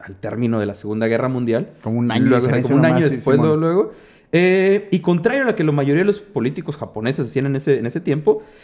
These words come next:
Speaker 1: este vato quería que se mantuvieran las relaciones con la República Popular de China.
Speaker 2: Ujú.
Speaker 1: El vato hasta llegó a decir, después de regresar de, de un viaje de China, que los Estados Unidos eran el enemigo común de China y Japón.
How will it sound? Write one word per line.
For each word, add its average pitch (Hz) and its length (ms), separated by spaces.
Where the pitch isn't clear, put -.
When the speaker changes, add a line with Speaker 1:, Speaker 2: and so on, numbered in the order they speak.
Speaker 1:
este 202 180
vato 277 220
quería 202 180
que 214 60
se 262 80
mantuvieran 202 500
las 196 120
relaciones 156 420
con 156 140
la 139 80
República 143 560
Popular 101 420
de 107 120
China. - 360
Speaker 2:
Ujú. 131 280
Speaker 1:
El 226 140
vato 277 360
hasta 220 300
llegó 208 240
a 294 80
decir, 254 460
después 135 360
de 180 80
regresar 135 380
de, 127 140
de 123 100
un 127 120
viaje 127 280
de 127 80
China, - 520
que 220 100
los 226 100
Estados 240 340
Unidos 220 460
eran 190 220
el 170 120
enemigo 143 420
común 143 480
de 120 120
China 143 340
y 131 60
Japón. 135 560